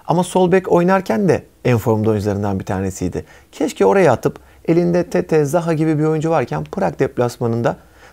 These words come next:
daha cesaretli olsaydı. Yani kaybedeceksen ki Okan Hoca cesaret gösterme konusunda bu sene ilk kez benim eleştirilerime maruz kalıyor. Çok cesaretli bir teknik direktör. Burada Barış Alper'i sol beke çekip veya sağ beke çekip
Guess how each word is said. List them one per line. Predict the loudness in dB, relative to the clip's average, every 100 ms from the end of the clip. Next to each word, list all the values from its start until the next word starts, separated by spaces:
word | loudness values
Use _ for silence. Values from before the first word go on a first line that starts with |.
| -4
daha | -2 0
cesaretli | 0 0 0 0 0
olsaydı. | -2 -2 -4 -2
Yani | -2 -2
kaybedeceksen | 0 0 2 2 0 0 -2 -4 -8 _ _
ki | -2 0
Okan | 0 -2 0
Hoca | 0 0 -2 -4
cesaret | -6 0 0 2
gösterme | -2 0 -2 -2
konusunda | -4 -6 -4 -2 -4 -6 -18 -14 -6
bu |
sene | 0 2
ilk | 2 2
kez | 2
benim | 2 2
eleştirilerime | 2 0 0 0 2 0 -4 -8 _ -4
maruz | 2 2 2 -2
kalıyor. | -2 2 0 -2 _ _ -6
Çok | -4 0
cesaretli | 2 4 2 0 -4
bir | -6
teknik | -6 -6 -4
direktör. | -2 -2 -4 -6 _ _ _ _ _ _
Burada | 2 4 6 4 4
Barış | 2 2
Alper'i | 0 2 -2 -2
sol | 0 0
beke | 0 0
çekip | 0 0 -2 -6 _ _ _ _ _ _
veya | 2 2
sağ | 4 2 2
beke | 2 0
çekip | -2 -2 -4